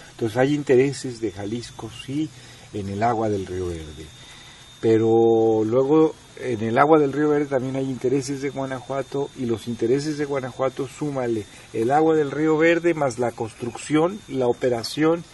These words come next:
y el mantenimiento del acueducto. Porque el agua que salga del Río Verde va a entrar a un acueducto, el agua va a salir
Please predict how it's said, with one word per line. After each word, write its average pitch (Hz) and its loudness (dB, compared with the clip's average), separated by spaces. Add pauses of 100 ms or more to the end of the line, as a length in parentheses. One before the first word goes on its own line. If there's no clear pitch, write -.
(140)
y 135 -4
el 123 0
mantenimiento 120 -2
del 110 -2
acueducto. 90 -6 (500)
Porque 107 -4
el 117 0
agua 139 2 (280)
que 110 -6
salga 165 0
del 143 0
Río 139 2
Verde 127 4
va 120 0
a 127 0
entrar 135 0
a 147 2
un 139 -2
acueducto, 123 -2 (580)
el 107 -4
agua 110 2
va 110 0
a 104 -4
salir 139 -2